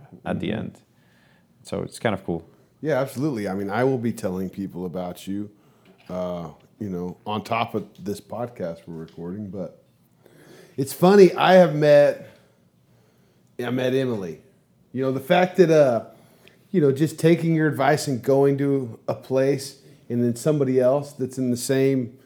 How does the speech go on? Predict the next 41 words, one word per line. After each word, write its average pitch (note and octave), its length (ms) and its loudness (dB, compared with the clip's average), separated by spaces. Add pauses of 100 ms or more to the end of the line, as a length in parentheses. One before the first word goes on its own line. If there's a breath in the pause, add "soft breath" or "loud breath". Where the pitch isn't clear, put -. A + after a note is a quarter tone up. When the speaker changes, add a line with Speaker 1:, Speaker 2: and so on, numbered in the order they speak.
(340 soft breath)
Speaker 2:
on D3 300 2
the C#3 60 2
same D3 460 2
trip C#3 760 -2
that C3 140 0
I C3 140 4
got C3+ 240 0
to C3 80 -6
sit C#3 380 0
and A#2+ 120 -8
talk B2+ 360 -2
with, B2+ 420 -2 (100)
uh, G2 300 -4 (880 soft breath)
you F3 140 2
know, E3 440 6
it D#3 120 0
was, D3 260 -2 (220)
it C#3+ 80 0
was C3 260 -2
really B2 460 0
cool. C#3+ 320 0
And G2+ 100 -4
I - 80 -8
think, C3 560 -4
uh, G#2 540 -6 (280)
I A#2+ 60 -2
don't C3 140 0
know B2+ 80 -2
how B2 160 -4
much B2 360 -6
you B2 120 -4
do B2+ 240 -2
it B2 60 0
on G#2+ 160 -4
purpose, D#3+ 340 -2
but B2+ 120 -6
I C#3+ 120 2
think D3 260 -2
having C#3+ 460 2
a B2 40 -2
place, D3 600 2